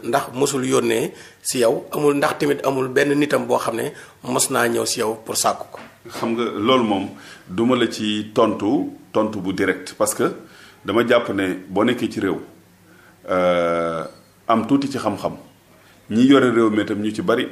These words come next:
Speaker 2: nga bokk ak ñoom jàng, ñu weg la,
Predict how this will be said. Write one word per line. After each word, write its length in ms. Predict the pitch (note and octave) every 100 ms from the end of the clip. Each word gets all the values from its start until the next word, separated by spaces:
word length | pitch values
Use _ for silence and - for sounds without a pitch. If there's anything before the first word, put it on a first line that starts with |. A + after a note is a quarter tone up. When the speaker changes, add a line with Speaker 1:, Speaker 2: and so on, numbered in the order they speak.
| -
Speaker 2:
nga 120 | G2
bokk 260 | F#2 A2+ A#2
ak 60 | G#2
ñoom 340 | G2+ F#2+ A2+ - F#2
jàng, 260 | G2 F#2+ E2+ - - _ _ _ _ _ _ -
ñu 120 | G2+ G#2+
weg 180 | A2+ F#2+
la, 120 | D#2+